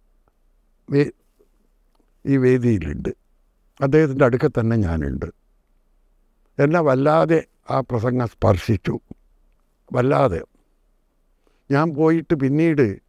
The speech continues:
കുറച്ച് മാസങ്ങൾ കഴിഞ്ഞപ്പോൾ മണ്ണും മനുഷ്യനും എന്ന പേരിലൊരു കഥ എഴുതി. മണ്ണ്. അതിന്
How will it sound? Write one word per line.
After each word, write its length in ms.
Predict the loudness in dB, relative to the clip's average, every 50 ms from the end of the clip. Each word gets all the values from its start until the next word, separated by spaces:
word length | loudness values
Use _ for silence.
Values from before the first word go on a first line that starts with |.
| _ _ _ _ _ _ _ _ _ _ _ -4
കുറച്ച് 260 | -4 -4 -2 -4 -4
മാസങ്ങൾ 560 | -2 -2 -2 -4 -4 -2 -2 -2 -2 -2 -2 -2 -2 -2
കഴിഞ്ഞപ്പോൾ 560 | 0 0 0 0 -2 -2 -2 -2 -2 -2 -2 -4 -6 -10 _ _ _ _ _ _ _ _ _ _
മണ്ണും 500 | -2 0 0 0 0 0 0 0 0 0 0 0
മനുഷ്യനും 540 | 0 2 2 0 0 0 0 0 0 2 0
എന്ന 180 | 0 0 0
പേരിലൊരു 460 | 0 0 -2 -2 0 0 0 2 2 2
കഥ 240 | 0 0 0 0
എഴുതി. 300 | -2 -2 -2 -4 -8 -12 -16 _ _ _
മണ്ണ്. 220 | -2 -2 -2 -2 -6 -14 _ _ _ _ _ _ _ _ _ _ _ _ _ _ _ _ _ _ _ _ _ _ _ _ _ _ _ _ _ _ _ _ _ _ _ _ _ _ _ _ _ _ -4
അതിന് 360 | -2 0 0 0 0 0